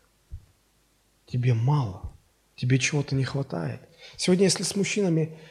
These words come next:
начать откровенный разговор, ой-ой-ой-ой, то не то, это не так. Почему к любовницам бегут?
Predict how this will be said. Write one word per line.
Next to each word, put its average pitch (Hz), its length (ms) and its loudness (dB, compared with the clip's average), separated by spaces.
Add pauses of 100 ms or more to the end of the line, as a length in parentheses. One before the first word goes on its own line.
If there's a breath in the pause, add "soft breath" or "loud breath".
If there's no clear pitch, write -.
(240 loud breath)
начать 156 360 2
откровенный 147 600 2
разговор, 143 580 0 (220)
ой-ой-ой-ой, 123 1400 -4 (1200)
то 95 240 2
не 170 140 0
то, 156 640 -2
это 170 360 0
не - 160 0
так. - 580 -4 (840 loud breath)
Почему 220 340 6
к 170 100 0
любовницам 160 580 6
бегут? 104 380 -4